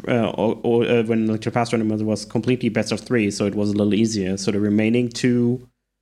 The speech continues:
um, from the remaining three, uh, each runner picked one, and then the remaining one was the third one.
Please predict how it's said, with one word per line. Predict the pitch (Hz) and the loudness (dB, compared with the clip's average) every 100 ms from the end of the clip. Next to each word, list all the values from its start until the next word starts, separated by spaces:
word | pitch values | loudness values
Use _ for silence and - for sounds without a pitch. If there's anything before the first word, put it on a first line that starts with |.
| _ _ - | _ _ 0
um, | 110 110 110 107 107 107 107 - _ _ - | 2 4 2 2 0 -2 -6 -14 _ _ -2
from | 131 | 0
the | 117 | 2
remaining | 120 120 123 147 147 - | 2 2 2 0 -2 -12
three, | - 110 107 120 165 - _ _ _ _ | -2 2 2 2 -2 -8 _ _ _ _
uh, | 120 117 | 0 2
each | 120 120 | 2 2
runner | 147 127 | 2 0
picked | - - 131 - 110 | -2 -4 -4 -2 -2
one, | 104 139 - | -2 -2 -4
and | 117 | -2
then | 113 110 | 0 0
the | 110 110 - | -2 -6 -2
remaining | 113 113 113 127 | 2 2 2 0
one | 123 113 | 0 -4
was | 110 | -6
the | 101 | -2
third | 113 113 | 0 0
one. | 98 98 | -4 -12